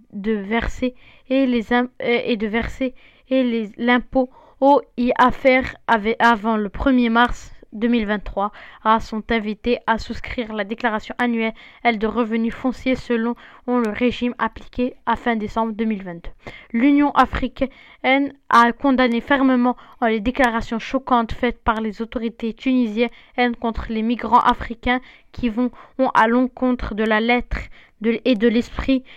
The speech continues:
de l'organisation panafricaine. Culture, Net-, Netflix annonce baisser les prix dans trente pays. Et c'était l'actualité du jour.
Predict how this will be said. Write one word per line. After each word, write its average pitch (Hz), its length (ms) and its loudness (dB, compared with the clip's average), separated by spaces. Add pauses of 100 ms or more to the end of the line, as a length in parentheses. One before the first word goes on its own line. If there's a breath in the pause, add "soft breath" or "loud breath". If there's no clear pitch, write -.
(120 loud breath)
de 233 240 0
l'organisation 247 840 2
panafricaine. 269 840 2 (720 loud breath)
Culture, 254 640 4 (500 loud breath)
Net-, 226 480 0
Netflix 269 760 2
annonce 269 880 2 (240)
baisser 254 440 2
les 254 100 2
prix - 300 -4 (480 loud breath)
dans 226 160 0
trente 269 520 -2 (140)
pays. 220 320 0 (1040 soft breath)
Et 269 80 2
c'était 269 360 0
l'actualité 240 680 0 (320 loud breath)
du 214 320 -4
jour. - 460 -10